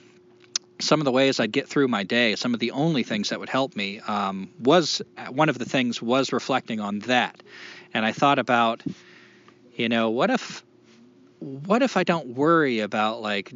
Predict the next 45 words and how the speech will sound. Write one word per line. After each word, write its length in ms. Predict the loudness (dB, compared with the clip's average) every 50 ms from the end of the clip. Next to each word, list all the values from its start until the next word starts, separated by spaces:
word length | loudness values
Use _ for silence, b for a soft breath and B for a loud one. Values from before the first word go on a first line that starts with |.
| -6
death 320 | -2 0 0 0 -2 -4 -4
just 280 | -6 -4 -4 -4 -6
annihilating 720 | -4 -2 -2 -2 -2 -2 -2 -2 -4 -4 -6 -8 -10 -12 -12
me? 240 | -14 -14 -16 -16 B B B B B B B B -4
You 140 | -2 -2
know, 340 | 0 0 0 0 0 -2 -4 -6 -12 -12
what 240 | -8 -4 -2 0 0
if 180 | -2 -2 0
I, 260 | 0 0 0 0 0 0
uh, 340 | 0 0 0 0 0 -2 -4 -10 B B B B B B B B B -6
accept 580 | -6 -4 -4 -2 0 2 2 2 2 -2 -4 -6 -6 -6 _ _ _ -10
death 420 | -4 -2 -2 -2 -2 -4 -6 -10 -14 -10 -6
as 240 | -4 -4 -4 -2 -2
a, 280 | -2 -2 -2 -2 -4 -6 -8
as 140 | -8 -6 -4
a 60 | -4
guide 600 | 0 0 2 2 2 0 0 -2 -4 -6 -8 -12 B B B B B B -8
and 180 | -6 -6 -2 0
use 260 | 2 2 2 2 0
that 280 | 0 0 0 0 -2 -6
as 160 | -6 -6 -6
a 40 | -6
guide? 340 | -4 -4 -2 -2 -4 -4 -4
What 140 | -4 -4
does 140 | -2 -2 0
that 180 | 0 0 0 0
guide 320 | 0 0 2 2 2 0
me 140 | 0 -4 -4
to? 280 | -4 -4 -4 -4 -4 -4
And 100 | -4 -4
one 120 | -2 0
of 60 | 0 -2
the 60 | 0
things 260 | 0 -2 -2 -2 -4
it 80 | -4 -2
guided 360 | 0 0 2 2 2 2 0
me 160 | -2 -4 -4
to, 300 | -4 -2 -2 -2 -2 -2
that's 200 | -4 -4 -2 0
also 280 | 0 0 0 0 -2 -2
something, 420 | -2 -2 -4 -4 -4 -6 -6 -4
uh, 220 | -4 -4 -6 -6 -4
Don 240 | -2 0 0 0 0
Juan 240 | 0 -2 -2 -2 -4
taught 300 | -4 -2 -2 -4 -4